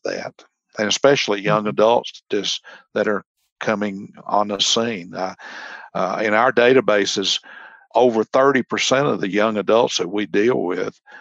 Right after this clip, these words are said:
Speaker 1: are what we call S dominant. That means in terms of self-awareness, they see themselves very abstractly.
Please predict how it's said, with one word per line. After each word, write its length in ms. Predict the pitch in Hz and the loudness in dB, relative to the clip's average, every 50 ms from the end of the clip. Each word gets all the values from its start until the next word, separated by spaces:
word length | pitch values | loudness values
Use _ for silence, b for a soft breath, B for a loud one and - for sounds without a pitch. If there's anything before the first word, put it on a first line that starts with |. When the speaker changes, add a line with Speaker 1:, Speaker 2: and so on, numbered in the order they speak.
| B B B - | B B B -2
Speaker 1:
are 100 | 101 95 | 0 2
what 220 | 101 110 107 95 | 4 4 4 4
we 120 | 101 117 107 | 4 2 0
call 320 | - - 107 98 98 104 | 2 2 4 4 4 4
S 300 | 101 101 104 98 - - | 4 4 4 2 2 0
dominant. 540 | - - 98 101 113 113 - 117 85 95 - | 2 2 2 2 2 0 -2 -4 -8 -4 -2
That 200 | 113 104 110 107 | 0 0 0 0
means 260 | 113 110 101 101 92 95 | 0 -4 -4 -4 -4 -6
in 120 | 98 95 | -8 -4
terms 280 | 92 107 104 101 101 95 | -2 0 0 0 0 -2
of 100 | 92 92 | -2 -2
self-awareness, 1160 | - - 123 101 98 - 104 98 98 98 _ - 92 95 98 101 110 110 104 92 90 - - B B B B B B B _ | 0 2 2 2 2 0 -4 -8 -8 -10 _ -4 0 0 2 2 0 -2 -2 -2 -4 -4 -4 B B B B B B B _
they 120 | - 107 104 | -2 -2 0
see 180 | - - 123 110 | 0 2 2 2
themselves 460 | 101 101 92 - - 107 98 92 85 - | 0 0 -2 -2 -2 -2 -2 -4 -4 -2
very 300 | 101 104 110 113 113 107 | 0 0 2 2 2 2
abstractly. 840 | 107 107 - - - - - 101 95 98 95 - _ - - 202 | 0 0 -2 -2 -4 -4 -2 -2 -4 -4 -6 -10 _ -12 -10 -10